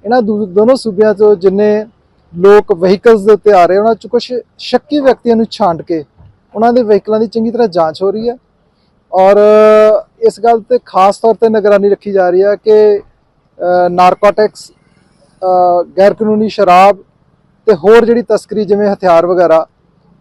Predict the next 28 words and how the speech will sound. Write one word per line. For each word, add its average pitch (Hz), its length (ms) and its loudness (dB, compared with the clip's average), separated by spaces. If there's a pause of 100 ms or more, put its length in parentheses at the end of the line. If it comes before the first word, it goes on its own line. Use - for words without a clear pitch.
(100)
ਉਹਨਾਂ 220 220 2
ਦੀ 226 140 0
ਅਸੀਂ 214 420 -4 (160)
ਜਾਂਚ 175 280 -4
ਕਰ 208 120 -2
ਸਕੀਏ 240 440 -4 (360)
ਤੇ 202 100 2
ਚੰਗੇ 214 360 2
ਜਿਹੜੇ 214 220 2
ਰਿਜ਼ਲਟ 185 340 -2
ਸਾਹਮਣੇ 180 300 -4
ਆ 156 100 0
ਸਕਣ। 139 320 -10 (680)
ਦੂਸਰਾ, 233 400 2
ਸਾਡਾ 233 420 4
ਜੇ 185 180 0
ਐਂਡ 202 180 2
ਕੇ 226 460 4
ਪੁਲਿਸ 202 380 -8
ਦੇ 220 140 0
ਨਾਲ 214 360 4 (520)
ਥੋੜ੍ਹੇ 196 180 2
ਦਿਨ 226 100 0
ਪਹਿਲਾਂ 214 260 -2
ਮੀਟਿੰਗ 202 280 -6
ਹੋਈ, 202 200 -4
ਹੋਈ 202 260 -2
ਹੈ। 233 80 -4